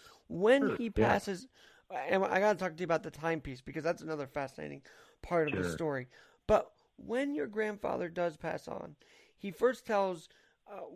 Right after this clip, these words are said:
Speaker 1: your, your uncle, "Never ask me about my life." Is that correct?
Speaker 2: Yeah, he, he did, 'cause when he was on his deathbed and he was dying, m-,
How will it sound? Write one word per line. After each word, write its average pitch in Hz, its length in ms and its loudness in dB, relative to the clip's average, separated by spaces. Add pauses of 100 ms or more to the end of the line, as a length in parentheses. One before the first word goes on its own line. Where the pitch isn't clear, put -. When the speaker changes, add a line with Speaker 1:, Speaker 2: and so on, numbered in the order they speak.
(360)
Speaker 1:
your, 185 360 2
your 170 340 -2
uncle, 160 500 0 (300)
"Never 160 380 4
ask 151 260 2
me 156 100 -4
about 147 240 -2
my 147 140 -4
life." - 300 -8
Is 156 100 -10
that 185 160 -2
correct? 202 440 -8 (1080)
Speaker 2:
Yeah, 117 340 8
he, - 180 4
he 117 140 4
did, 98 340 6
'cause 87 160 4
when 95 220 6
he 110 80 6
was 107 160 6
on 107 160 8
his 90 120 2
deathbed 98 340 8
and 85 80 4
he 90 80 2
was 82 180 0
dying, 87 600 6
m-, 85 140 -4